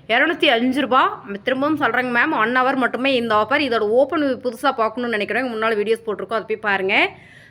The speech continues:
சாரீஸ் ரேண்டமா நான் காமிச்சிடுறேன். இது ஆஃபர் மட்டும்தான், அதனால தான் உங்களுக்கு அப்படியே நான் காமிச்சிட்டு இருக்கிறேன். இரநூத்தி அஞ்சு ரூபாய் மட்டும்தான். இரநூத்தி அஞ்சு ரூபாய்க்கு சாரீஸ் பாருங்க, எவ்வளோ அழகா இருக்குன்னு. சூப்பரான சாரீ, காட்டன் சாரீ.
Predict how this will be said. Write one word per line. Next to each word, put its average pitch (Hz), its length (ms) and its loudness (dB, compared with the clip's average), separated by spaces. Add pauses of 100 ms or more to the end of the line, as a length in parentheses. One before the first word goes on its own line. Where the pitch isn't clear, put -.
(120)
சாரீஸ் 269 320 0
ரேண்டமா 247 340 2
நான் 233 160 0
காமிச்சிடுறேன். 226 440 2
இது 214 120 2
ஆஃபர் 269 320 0
மட்டும்தான், 233 520 0
அதனால 208 240 2
தான் 233 100 0
உங்களுக்கு 220 280 0
அப்படியே 214 220 0
நான் 202 140 0
காமிச்சிட்டு 196 340 -4
இருக்கிறேன். 202 420 0
இரநூத்தி 285 320 0
அஞ்சு 226 340 0
ரூபாய் 226 180 0
மட்டும்தான். 185 520 -4 (880)
இரநூத்தி 302 420 0
அஞ்சு 262 240 2
ரூபாய்க்கு 262 400 2
சாரீஸ் 240 400 0
பாருங்க, 220 280 0
எவ்வளோ 196 300 0
அழகா 226 480 2
இருக்குன்னு. 226 580 0
சூப்பரான 262 600 0
சாரீ, 233 360 2 (500)
காட்டன் 269 500 4
சாரீ. 277 380 2